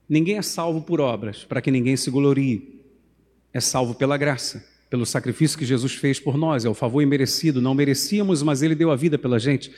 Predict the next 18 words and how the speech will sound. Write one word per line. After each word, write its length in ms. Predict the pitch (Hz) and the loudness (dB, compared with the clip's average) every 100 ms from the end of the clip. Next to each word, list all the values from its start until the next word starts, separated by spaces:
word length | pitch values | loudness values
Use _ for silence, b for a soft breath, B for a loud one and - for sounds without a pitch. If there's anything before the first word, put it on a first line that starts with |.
| B B | B B
pagou 240 | - 135 156 | -4 0 2
o 60 | |
preço 340 | 151 160 156 131 | 2 0 -2 -2
por 200 | 147 123 | -2 0
nós. 400 | 160 147 113 - _ _ _ _ _ b - | 0 -2 -6 -14 _ _ _ _ _ b 0
Uma 160 | 143 | 2
vez 200 | 135 180 | 4 2
você 240 | 170 - 156 | 0 0 0
recebendo 440 | 156 - 165 170 | 0 -2 -4 -2
Jesus, 300 | 156 151 185 | 0 0 0
você 300 | 190 185 190 | -2 -2 -2
está 240 | - 185 | -2 -4
salvo 320 | 160 - 175 175 | -4 -4 -2 0
independentemente 840 | 175 175 143 180 - 143 185 190 | 0 0 0 0 -2 -2 -2 -2
do 80 | 185 | -4
que 140 | - | -4
você 240 | 214 - 120 | -4 -2 -4
faz. 420 | 113 82 80 | -4 -8 -10